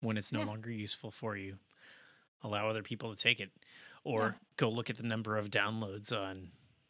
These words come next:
Speaker 1: Hex,
Speaker 2: <laughs>
Speaker 1: and if, if you're the only one that's ever downloaded it, don't worry about it. Just leave it there. But y-, like, y-,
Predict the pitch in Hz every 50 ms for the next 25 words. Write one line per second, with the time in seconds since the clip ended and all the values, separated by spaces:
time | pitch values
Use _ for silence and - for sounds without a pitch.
0 | _ - - - 117 107 127 123 - - - - - - 127 110 98 98 98 98
1 | 92 _ - - - 233 240 233 220 - 113 104 - - - - - - - 127
2 | 117 92 - 98 113 110 107 117 117 110 117 117 113 110 110 110 107 - 127 117
3 | 110 110 - 113 98 113 131 135 123 120 117 113 110 123 123 - - 135 135 143
4 | 160 185 208 240 170 - 107 98 95 98 104 - 135 - - 151 151 156 156 151
5 | 151 - 151 127 117 127 - - 123 117 - - - - - - - - - _
6 | _ _ _ _ _ - 165 160 156 - 156 143 120 127 156 156 147